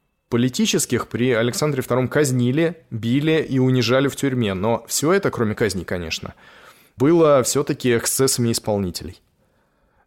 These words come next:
за которые часть вины, конечно, тоже лежит на царе, но только часть. Для сравнения, чтобы понимать, как выглядит жестокость, можно привести эпизод, который называется «Корейская трагедия», и это уже времена Александра Третьего.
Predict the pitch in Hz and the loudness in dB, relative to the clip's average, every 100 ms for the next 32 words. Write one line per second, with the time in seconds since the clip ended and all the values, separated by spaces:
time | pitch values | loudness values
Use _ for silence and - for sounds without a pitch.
0 | - - 98 117 120 131 131 139 123 139 | -18 -8 -2 0 2 0 0 0 2 0
1 | 131 131 135 123 123 117 120 - 113 98 | -2 -2 -2 0 0 -2 -2 0 0 0
2 | 92 101 - 92 - 104 180 170 117 123 | -4 -4 -6 -4 -2 0 2 2 0 0
3 | 123 117 - - - _ _ _ _ _ | -2 -2 -6 -8 -12 _ _ _ _ _
4 | _ _ _ _ _ _ - 113 127 143 | _ _ _ _ _ _ -8 0 2 4
5 | - 147 147 165 160 127 - 120 - 127 | 4 2 2 2 2 0 -2 -4 -2 0
6 | 135 131 120 131 123 117 117 - 117 131 | 0 0 0 0 2 0 -2 -6 -4 -4
7 | - 226 233 123 - - 117 117 147 135 | 0 0 0 -2 -4 -12 -6 -4 -2 -2
8 | 131 127 160 143 131 139 156 120 - 123 | -2 0 -2 -2 0 0 0 0 0 0
9 | 113 123 120 - 127 123 - 117 123 127 | 2 0 0 0 2 2 0 -2 0 0
10 | 170 202 135 - 131 147 139 123 123 120 | 0 2 0 2 2 4 2 2 2 2
11 | 117 127 113 - 120 117 123 104 87 - | 2 2 0 0 0 0 0 -2 -4 -6
12 | 80 | -14